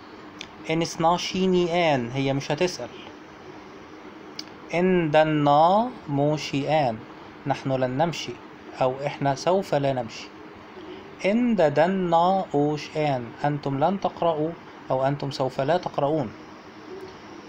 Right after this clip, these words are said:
إن سانا ووم آن، هم مش هياكلوا. طيب، بالنسبة لل-، الجملة هي اللي فيها فاعلين، بيرومي. إن فنا سودام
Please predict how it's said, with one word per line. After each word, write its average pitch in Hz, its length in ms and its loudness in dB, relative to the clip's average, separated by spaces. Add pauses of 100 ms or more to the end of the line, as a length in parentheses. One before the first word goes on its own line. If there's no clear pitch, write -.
إن 196 280 2
سانا 180 640 6
ووم 151 560 2
آن، 139 460 2 (260)
هم 135 360 0 (140)
مش 123 300 -8
هياكلوا. - 380 -8 (1300)
طيب، - 200 -10 (480)
بالنسبة 135 500 -2
لل-، 123 960 0 (920)
الجملة 135 320 0
هي 139 140 2
اللي 139 140 2
فيها 135 320 -2
فاعلين، 139 640 0
بيرومي. 156 680 2 (580)
إن 147 220 2
فنا 202 760 2
سودام 143 840 0